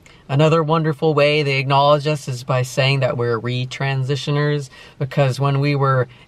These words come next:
F T M or M T F, we were truly male, uh, slash female, and now we've transitioned to,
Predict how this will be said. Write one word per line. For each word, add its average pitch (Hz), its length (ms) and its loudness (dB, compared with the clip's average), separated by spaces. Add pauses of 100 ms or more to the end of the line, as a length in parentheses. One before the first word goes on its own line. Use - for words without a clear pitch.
F 143 220 0
T 139 200 -4
M 131 480 0 (320)
or 123 460 0 (240)
M 143 240 2
T 135 260 -2
F, 131 380 0 (200)
we 147 160 0
were 135 200 2
truly 147 680 2
male, 139 680 4 (380)
uh, 117 360 -4 (520)
slash 131 560 -2
female, 139 640 2
and 120 260 -4
now 135 380 2
we've 131 300 -2
transitioned 131 680 -4
to, 127 400 -4